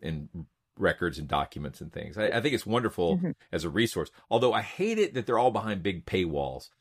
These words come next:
Speaker 1: I wish there was, like, some kind of library access to that
Speaker 2: Yeah,
Speaker 1: stuff.
Speaker 2: may-, maybe one day, but that would certainly be interesting to compare, uh, photographs of the men to, to these spirit pictures.
Speaker 1: The reason I found new things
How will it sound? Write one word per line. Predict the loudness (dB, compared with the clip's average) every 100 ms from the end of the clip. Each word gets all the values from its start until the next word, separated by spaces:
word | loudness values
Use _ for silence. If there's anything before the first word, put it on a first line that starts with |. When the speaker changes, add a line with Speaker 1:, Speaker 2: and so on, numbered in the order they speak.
| -18 -2
Speaker 1:
I |
wish | 0 2
there | 4
was, | 4 4
like, | 0 -2
some | -4
kind | -2 -2
of | 2
library | 2 2 0 -2
access | -4 -6 -8
to | -8
that | -6 4
Speaker 2:
Yeah, | 6
Speaker 1:
stuff. | 8
Speaker 2:
may-, | 8 4
maybe | 2 0 0
one | 0 0 0
day, | -2 -6 -4 0
but | 4
that | 2
would | 4
certainly | 2 4
be | 0
interesting | 0 -2 -4 -4
to | -6
compare, | -6 -2 4 6 4 2 0
uh, | 0 -2 -8 0
photographs | 4 4 2 -4 -4
of | -8 -4
the | 2
men | 4 4 0 -2 0
to, | 0 0 -4 _ _ _ -14
to | -2
these | 0 0
spirit | 2 4 4 -2
pictures. | -6 -4 -2 -4 -10 _ _ _
Speaker 1:
The | -4
reason | 2 4 4 2
I | 2
found | 2 0 2 2
new | 2
things | 0 0 2 4 2 0 -6 -10 -14